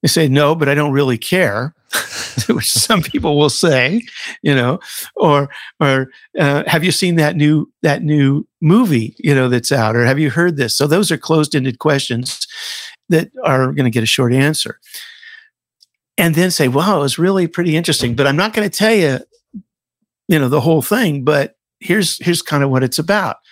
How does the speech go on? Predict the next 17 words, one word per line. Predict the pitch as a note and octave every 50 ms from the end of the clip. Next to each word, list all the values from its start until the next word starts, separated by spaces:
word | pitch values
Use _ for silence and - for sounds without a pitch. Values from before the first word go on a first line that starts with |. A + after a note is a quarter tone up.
| - _ _ -
And | -
they | E3 F3 E3
might | D#3 D3 C#3+
say, | - - - G3+
"What | C#3 A#2 B2+ C3+ C3+ C#3
is | C3 A#2 A#2+
it | B2+ A2
about?" | A#2+ A2 G#2+ D3+ F3 E3+ C#3+ B2 - _ _ _ _ _ _ - - - - - - - -
So | - - E3 D#3 D#3 D3 - - - - - - - - _ _ _ _ _ _ _ _ _ _
you | - A#3+ G3+ D#3
have | D3 A3 A3 - A3 -
to, | - F#3+ F3+ E3 E3+ _ _ _ _ -
to | - E3+
counter | - - - G3 A3 A#3 A#3 G#3+
that | E3+ D#3+ D3 C3+ - -
nonstop | - D#3 E3 E3 E3+ F3 - - - D#3 C#3+ C3+ -
talker | - - D3+ C#3+ C#3 C3+ - - B2 B2 A#2 -